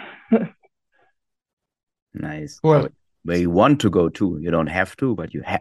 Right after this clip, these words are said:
Speaker 2: you want to go to Scotland Card Show.
Speaker 1: <laughs> Yeah, exactly. If you
Speaker 2: Oh.
Speaker 1: wanna, yeah.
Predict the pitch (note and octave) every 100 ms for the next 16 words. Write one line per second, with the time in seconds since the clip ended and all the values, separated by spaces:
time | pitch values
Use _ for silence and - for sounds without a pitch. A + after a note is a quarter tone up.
0 | - F#2 E2+ G#2 B2+ G#2 G2+ F2 C#2+ C#2+
1 | D2+ - F2 - D2 - D2 - A3+ B3+
2 | - - G#3 - _ - C3 D#3 D3+ C3
3 | D#3 D3+ C3+ C3+ - D#3 D#3 D#3 E3 D3+
4 | - D#3 D#3